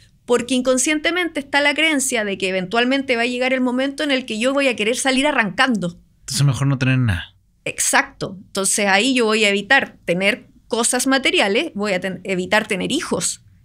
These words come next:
Speaker 1: y familia, porque en mi
Speaker 2: Mm.
Speaker 1: inconsciente yo creo que voy a tener que eventualmente arrancar. Y obviamente las personas no se dan cuenta de esa información que está ahí pugnando y que está generando la realidad que tienen.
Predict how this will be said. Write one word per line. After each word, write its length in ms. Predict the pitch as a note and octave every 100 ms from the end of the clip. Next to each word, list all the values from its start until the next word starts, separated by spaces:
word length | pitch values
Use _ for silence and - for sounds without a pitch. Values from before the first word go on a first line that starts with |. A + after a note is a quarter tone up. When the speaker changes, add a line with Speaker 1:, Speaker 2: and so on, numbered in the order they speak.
| - -
Speaker 1:
y 100 | F#3
familia, 640 | A3 C#4 G#4+ G3 E3+ - - _ _ _ _
porque 260 | G#3 G3+ A3
en 60 | A3+
mi 100 | G#3+
Speaker 2:
Mm. 20 |
Speaker 1:
inconsciente 600 | G#3+ G#3 - C#4 D4 E4
yo 120 | A#3+
creo 220 | A3 D#4
que 100 | D4
voy 140 | A#3+ D4+
a 80 | E4
tener 340 | A#3 C4 F4
que 120 | C#4+
eventualmente 720 | B3+ A3 A3 C4 B3+ C#4+ F#4
arrancar. 540 | F4+ A#3+ G#3+ - G#3+ - _ _ _ _ _ _ -
Y 480 | A#3+ C#4+ E4+ - _ -
obviamente 600 | A#3 B3 A#3+ A#3+ B3 C#4+
las 140 | C#4
personas 360 | C4 A3+ C4+ C4+
no 80 | B3+
se 100 | A#3+
dan 120 | C#4
cuenta 320 | D4 E4 F#4 E4+
de 60 |
esa 140 | E4 D4+
información 560 | C#4+ B3+ B3+ C#4 D#4
que 100 | D#4
está 280 | D4+ - A#3+
ahí 220 | A#3+ C#4+
pugnando 800 | C#4+ D4+ C#4+ C#4 D4 C4+ B3 D4+
y 180 | B3 A3+
que 100 | G#3
está 540 | G3+ - C4 D#4 - -
generando 540 | - B3+ A#3+ C#4 E4 D#4
la 120 | B3+
realidad 420 | A3+ G#3 G3+ G3
que 100 | G3+
tienen. 380 | - F#2+ F2